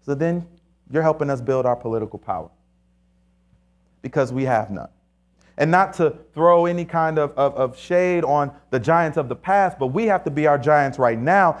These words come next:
and we have to rewrite our rules and rebuild our political power. We have to be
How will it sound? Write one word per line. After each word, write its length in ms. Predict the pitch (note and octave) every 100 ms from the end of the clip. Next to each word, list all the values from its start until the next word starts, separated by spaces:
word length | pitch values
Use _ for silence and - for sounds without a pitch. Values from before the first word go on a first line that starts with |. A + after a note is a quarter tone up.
| -
and 120 | B2 B2
we 200 | G#3 G#3
have 320 | F#3 F#3+ F#3+ -
to 200 | D3+ C3
rewrite 580 | A2 D#3+ F#3+ D3 E3+ E3+
our 200 | C3 C#3
rules 480 | C3 F3+ G#3+ E3 - - -
and 220 | D#3 B2+
rebuild 760 | F#3+ F3 B2 A3 G3+ D3+ D#3 - -
our 160 | F3+ F#3+
political 480 | E3 D#3 D#3+ D#3+ E3
power. 420 | - A3+ G#3 B2
We 160 | A#2 E3
have 220 | F3+ F3+
to 120 | F3
be 260 | C#3+ F#3+ F#3